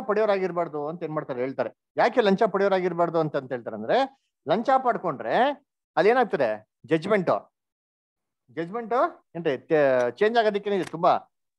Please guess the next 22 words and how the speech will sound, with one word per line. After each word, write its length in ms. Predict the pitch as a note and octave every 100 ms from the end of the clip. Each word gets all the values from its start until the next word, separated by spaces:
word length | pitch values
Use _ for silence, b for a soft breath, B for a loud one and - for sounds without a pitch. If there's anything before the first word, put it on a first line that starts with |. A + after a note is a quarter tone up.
| -
ಸಾಧ್ಯತೆಗಳಿದೆ 600 | E3 F3 F3+ E3+ D#3 D3+
ಅಂತ 140 | D3
ಹೇಳ್ತಾರೆ. 240 | C#3 B2+ G3
ಆಮೇಲೆ 420 | A3 B3+ F3+ C#4+ - _ -
ನೀವು 120 | F3+
judgment 440 | D3 - F#3+ C4+ A3+
ಮಾಡ್ಬೇಕಾದ್ರೆ 480 | A3 F3+ F3 A#3+ F3+ A#3 A#3+ _ _ -
ಏನ್ರಿ 360 | G#3 C#3 A2+
ಮುಖರಾಕ್ಷಿ 540 | B2 F3+ C4 A#3+ A3+ A3
ನೋಡ್ಸಕ್ 320 | G3 F#3 F3+
ಹೋಗ್ಬಾರ್ದು 400 | E3 D3+ C3+ C3+
ಅಂತ 140 | C#3+
ಹೇಳ್ತಾರೆ. 340 | B2+ B2 C3+ C#3+
ನಾವು 160 | C#3
ಬೇಕಾದವ್ರಿಗೆ 520 | C3 D#3+ E3+ D#3+ D#3
ಒಂಥರ, 320 | D3+ D3 E3+ D3
ಬೇಡದಿರೋರಿಗೆ 640 | - D#3 E3 D#3+ D3+ D3+
ಒಂಥರ 260 | D3 C#3
ಏನ್ 160 | D#3 D#3
ಮಾಡಕ್ 160 | D#3+ D#3
ಹೋಗ್ಬಾರ್ದು 260 | C#3+ C3
ನೀವು, 260 | B2 A2+